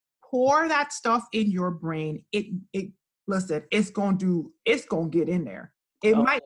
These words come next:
Speaker 1: revolutionize your life, but it'll start changing the foundation that anything else is, is built on, that your ther-, it'll help your therapist. The other thing too is pay attention to people who are poor, people, things, content, et cetera,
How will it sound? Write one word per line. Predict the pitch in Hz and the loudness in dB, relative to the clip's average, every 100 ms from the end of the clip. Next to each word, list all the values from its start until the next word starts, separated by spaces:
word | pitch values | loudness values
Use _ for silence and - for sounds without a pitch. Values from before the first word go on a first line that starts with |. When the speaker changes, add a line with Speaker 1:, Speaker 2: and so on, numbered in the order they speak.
| - | -8
Speaker 1:
revolutionize | 185 196 185 190 220 214 196 180 180 | -2 0 0 2 0 0 -4 -2 0
your | 175 160 | 0 0
life, | 160 156 220 427 - _ _ - | 0 0 0 -2 -8 _ _ -2
but | 196 202 | -2 2
it'll | 247 294 | 0 0
start | - 269 240 - | 0 2 2 -2
changing | - 220 214 214 | -6 -2 0 0
the | 185 | -2
foundation | 180 165 165 165 165 190 214 233 240 277 - _ - | -4 -4 -2 -4 -4 -4 -4 -4 -4 -8 -14 _ -6
that | 165 180 | -6 -4
anything | 180 185 185 185 | -4 -4 -2 -2
else | 165 170 - | 0 -4 -4
is, | 165 156 _ - | -8 -8 _ -4
is | 165 139 - - | -4 -6 -16 -12
built | 156 170 170 | -4 -4 -4
on, | - - | -10 -8
that | 165 170 | -8 -6
your | 175 - | -6 -2
ther-, | 180 - | -4 -2
it'll | 185 175 220 | -6 -2 0
help | 214 | 0
your | 170 160 | -2 -6
therapist. | 165 - - - _ - | -6 -8 -12 -20 _ -6
The | - | 2
other | 294 466 440 | 2 4 2
thing | 226 214 | 0 -2
too | - 285 262 | -4 -6 -4
is | 180 185 - _ _ | -6 -6 -10 _ _
pay | 453 208 | 0 0
attention | 208 285 294 302 | 2 0 0 -6
to | - | -2
people | 220 277 254 247 226 | -2 -2 -2 -2 0
who | 254 240 | -2 -2
are | 208 185 185 | -2 -2 -2
poor, | 254 233 226 - | -2 -2 -4 -6
people, | 277 254 247 254 - | -8 -4 -4 -4 0
things, | 220 226 226 220 - - | 0 2 0 -2 -6 -10
content, | 208 226 220 214 196 | -2 -2 0 -4 -4
et | 190 | -12
cetera, | - 196 196 190 185 | -8 -6 -2 2 0